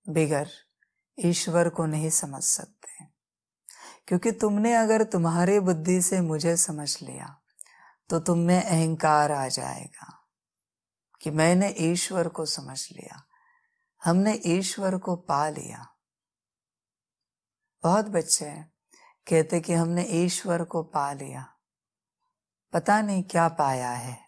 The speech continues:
उन्होंने। चिंता अभी भी कर रहे हैं, परेशान अभी भी है, दुखी अभी भी है, और कहते हैं कि हमने ईश्वर को पा लिया। पता नहीं कौन से एंगल में पा लिया।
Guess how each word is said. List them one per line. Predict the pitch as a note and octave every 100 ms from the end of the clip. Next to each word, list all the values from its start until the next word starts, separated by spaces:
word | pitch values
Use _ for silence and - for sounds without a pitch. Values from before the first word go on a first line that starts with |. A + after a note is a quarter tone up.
| _
उन्होंने। | D3+ C#3 C3+ B2+ - _ _ _ _ _ _ _ _ _ _ _ _ _ _ _ _ _ _ - - _
चिंता | - D#3+ D#3 F#3 F#3
अभी | F#3 G#3+
भी | A3 B3+
कर | B3 G3+
रहे | D3
हैं, | - - _ _ _ _ _ _ _ _
परेशान | - C#3+ D3 E3+ E3+ G3
अभी | G#3+ G#3+ B3+
भी | C#4 B3
है, | D#3 C#3 _ _ _ _ _ _ _ D#3
दुखी | D#3 C#3+ F#3+
अभी | G3 G3 A#3+
भी | C4 B3+
है, | G3 C#3+ - _ _ _ _ _ _ D#3+
और | E3+
कहते | E3+ D#3+ D#3 F3+
हैं | F#3
कि | F#3+
हमने | F3+ F#3
ईश्वर | F#3 F#3 G3 - F#3+ F#3
को | F3+ F3
पा | E3 D3 C3
लिया। | - C2+ C3+ C3+ _ _ _ _ _ _ _ _ _ _ _ _ _ _ _ _ _ _ _ _ _
पता | F#3 F3 A3
नहीं | A3+ A#3
कौन | - G3 G#3+
से | - G#3
एंगल | F3+ D#3+ E3+ E3
में | E3 D#3+
पा | D3+ C3
लिया। | C3+ - B2+ -